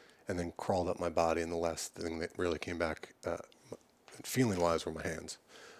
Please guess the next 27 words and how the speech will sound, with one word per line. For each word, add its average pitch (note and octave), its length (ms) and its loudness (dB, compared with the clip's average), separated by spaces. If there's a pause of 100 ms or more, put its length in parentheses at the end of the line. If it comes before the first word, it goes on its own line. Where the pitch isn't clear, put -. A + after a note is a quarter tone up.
(160)
Um, F2 320 2 (440)
so - 160 8
I A2 40 10
remember A2+ 380 6
thinking, G#2+ 440 2
you F2+ 60 0
know, F2+ 80 4
I F#2 60 6
don't G#2+ 120 2
remember G2 260 2
much, G2 300 2
but G2 60 6
I F#2 40 8
remember F2+ 280 2
him F2 100 -4
saying D#2 300 0
that, D#2+ 340 4
and D2+ 300 -2 (840)
that F#2 180 6
took - 200 0
me F2 120 0
out E2 180 0
for - 120 -6
about D2+ 260 -8 (220)
four E2+ 320 0
or C#2+ 60 -4
five D#2 260 -2